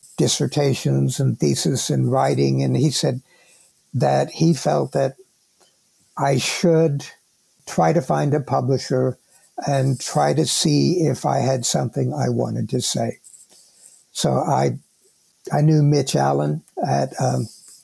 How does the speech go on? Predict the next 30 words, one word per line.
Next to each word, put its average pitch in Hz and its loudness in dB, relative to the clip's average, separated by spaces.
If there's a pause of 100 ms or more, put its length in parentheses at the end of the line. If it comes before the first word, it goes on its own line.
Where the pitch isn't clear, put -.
used 139 2
to 139 0
be 139 2
at 139 -2 (580)
Altamira 147 2
Press 139 -2
and 131 0
then 135 0
ultimately 135 0
Left 143 0
Coast 135 -4
Press. - -2 (600)
And 147 4
he 160 6
and 165 2
I 151 0
talked, 139 -4
and 131 0
he 143 2
s-, - -6 (280)
helped - -4
me 143 2 (1080)
better 156 2
craft - -2
it 143 -2
in 135 2
such - -2
a 165 0
way 127 0 (580)
that 135 0